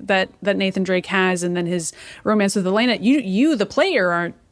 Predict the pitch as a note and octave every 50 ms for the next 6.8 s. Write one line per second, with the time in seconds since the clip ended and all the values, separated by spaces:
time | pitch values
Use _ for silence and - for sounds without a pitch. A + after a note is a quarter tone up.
0 | _ _ - - F#3 E3+ E3+ E3+ E3+ D#3+ F3 A3 D4 D#4 B3+ G#3 F3+ F#3 F3 F3
1 | - F3 E3+ F3+ F3 E3+ - F#3+ F#3 F#3 G3+ G#3+ G#3+ G#3+ F#3 - - G#3 F#3+ F3+
2 | - F#3 E3+ - F3+ F3+ - F3+ F3+ F3 - F#3 F3 F#3 G3+ A3+ B3+ - A3+ F#3
3 | - F3+ F3 F3+ E3 - F#3 F#3+ F#3+ F#3 F3+ F3 E3+ F#3 G3 F3 F#3+ F3+ - -
4 | F#3 F3+ F#3 F#3 F#3 F3+ - G3 F3+ E3+ F3 F#3+ A#3 A#3+ A#3+ G#3+ G#3+ - - G#3
5 | F#3+ F#3+ F3+ F#3 F#3 F3 - - F3+ F3+ F3 F3+ F3+ - F#3 D3 - F#3+ F3 E3+
6 | E3+ E3 - F3+ F3 E3+ E3 D#3+ F#3 G3+ A3+ F#3+ F3 E3 D#3+ D#3+